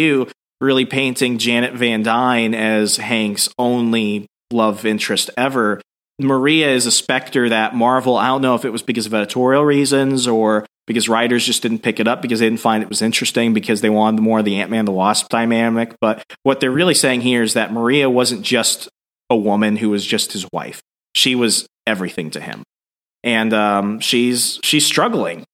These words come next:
I mean, it was, I mean, he's struggling to deal with it. He can't sleep. He's not doing well. Th-, this is a difficult time for him. So I really just love how in the first couple pages of this book, we're not just seeing Hank Pym the scientist.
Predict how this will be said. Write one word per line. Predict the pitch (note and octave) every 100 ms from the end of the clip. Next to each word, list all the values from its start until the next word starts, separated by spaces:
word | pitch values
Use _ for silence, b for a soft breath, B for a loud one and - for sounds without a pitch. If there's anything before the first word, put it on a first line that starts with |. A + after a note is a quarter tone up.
| _
I | C3
mean, | C3+ A#2+
it | C3+
was, | -
I | -
mean, | B2 A#2+
he's | F3 F#3
struggling | - C#3+ F#2+ F2 F2
to |
deal | G2 F2+
with | E2 -
it. | G2+
He |
can't | G#2+ C#3+ C#3
sleep. | - - C#3 C#3+
He's | A#2 G#2+
not | A#2 B2 B2+ -
doing | G#2+ A2+ B2 A#2+
well. | B2 A#2+ A#2+ - _ _ _ -
Th-, | A#2+ -
this | - -
is | D#3
a |
difficult | C3+ C3+ C3+ A#2
time | - F#2+ G2
for | - D#2
him. | A2
So | C3
I | B2
really | C#3+ C4 D3+
just | C3+ B2
love | B2
how | A#2+ A#2
in |
the | G#2+
first | D3 D#3+ -
couple | F3+ C#3
pages | - A#2 D3 C3+ A#2+
of | G2+
this | G2
book, | - B2 A2+ - - _ _ B2+
we're | C3
not | D#3
just | D#3 D3
seeing | D#3+ C#3+ A#2+
Hank | C3+ B2
Pym | B2 A2+
the | G2+
scientist. | A2+ A#2+ A#2+ A2 G#2